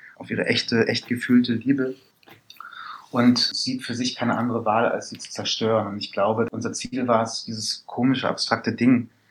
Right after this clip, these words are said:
ähm, also diesen abstrakten Gedanken in was Fühlbares, Nachvollziehbares umzuwandeln. Und ich glaube, dass die beiden Männer so aneinander finden,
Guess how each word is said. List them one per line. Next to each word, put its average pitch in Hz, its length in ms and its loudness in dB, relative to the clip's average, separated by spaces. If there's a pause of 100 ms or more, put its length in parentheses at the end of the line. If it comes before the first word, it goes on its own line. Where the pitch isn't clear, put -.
(260)
ähm, 107 280 2
also - 120 -4
diesen 107 340 -4
abstrakten 117 460 -4
Gedanken 117 600 -4 (160)
in 113 200 -6
was 110 140 -4
Fühlbares, 110 640 -4
Nachvollziehbares - 1040 -4
umzuwandeln. 104 800 -2 (680)
Und 107 420 -2
ich - 80 -18
glaube, 113 220 -6
dass - 140 -14
die 123 80 -10
beiden 117 300 0
Männer 120 260 2
so 120 100 -2
aneinander 110 380 -2 (100)
finden, 123 640 0